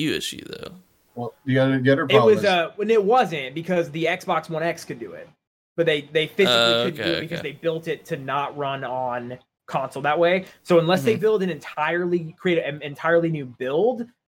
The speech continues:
Speaker 3: which they would have to do in order to make, to allow it to run at sixty F P S on console.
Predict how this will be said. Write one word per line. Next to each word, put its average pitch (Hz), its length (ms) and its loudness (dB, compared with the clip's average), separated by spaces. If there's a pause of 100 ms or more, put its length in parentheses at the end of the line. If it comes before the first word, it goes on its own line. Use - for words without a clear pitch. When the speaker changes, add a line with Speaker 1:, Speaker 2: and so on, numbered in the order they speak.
(120)
Speaker 3:
which 165 180 -2
they 160 120 4
would 147 100 -4
have - 260 -6
to 156 60 -16
do 139 400 -2
in 139 120 -10
order 143 200 -2
to 135 80 -14
make, 127 260 -6
to 151 100 0
allow 139 280 0
it 139 60 -10
to 143 80 -6
run 139 200 -2
at 117 100 -8
sixty 127 580 -6
F 123 160 -6
P 127 80 -2
S 120 160 -2
on 117 380 -10
console. 139 340 -12